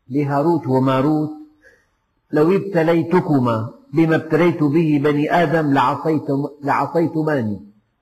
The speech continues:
فقالا: "لو فعلت ذلك بنا يا رب لما عصيناك." وهذا منهم تكذيب لله تعالى وتجهيل له، وهذا من صريح الكفر.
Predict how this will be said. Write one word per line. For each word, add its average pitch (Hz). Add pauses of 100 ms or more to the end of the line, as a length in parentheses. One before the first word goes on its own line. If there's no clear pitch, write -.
(920)
فقالا: 190 (580)
"لو 151
فعلت 180
ذلك 170
بنا 160
يا 151
رب 151
لما 156
عصيناك." 113 (1000)
وهذا 156
منهم 170
تكذيب 160
لله 135
تعالى 123 (480)
وتجهيل 156
له، 170 (460)
وهذا 160
من 147
صريح 151
الكفر. 117